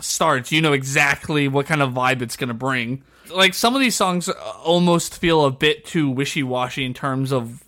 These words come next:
it never cements itself anywhere. It just kind of ebbs and flows the whole time. Like, this one, it plants its roots and says, "This is my song, and here's how I'm gonna do it." I, I, I like the charm behind it. It also feels like it should be, like, the song during a big climactic fight in an eighties, like,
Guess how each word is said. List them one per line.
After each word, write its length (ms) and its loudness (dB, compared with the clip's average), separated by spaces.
it 200 -2
never 180 2
cements 500 -2
itself 400 -8
anywhere. 480 -10
It 140 -4
just 200 -2
kind 200 0
of 140 -4
ebbs 200 0
and 140 -2
flows 600 0
the 100 0
whole 140 4
time. 220 2
Like, 180 2
this 260 4
one, 220 2
it 280 0
plants 360 -2
its 200 -6
roots 240 0
and 120 -4
says, 280 -6
"This 320 4
is 160 2
my 240 4
song, 480 -2
and 160 -2
here's 220 2
how 160 4
I'm 120 4
gonna 180 2
do 300 2
it." 140 -8
I, 80 -4
I, 320 -2
I 40 4
like 260 2
the 80 0
charm 480 2
behind 400 -2
it. 140 -8
It 100 2
also 280 6
feels 460 4
like 220 4
it 160 0
should 180 -4
be, 100 2
like, 180 2
the 80 0
song 320 2
during 180 4
a 60 4
big 180 2
climactic 560 -2
fight 320 0
in 100 -6
an 80 -10
eighties, 720 -4
like, 220 -6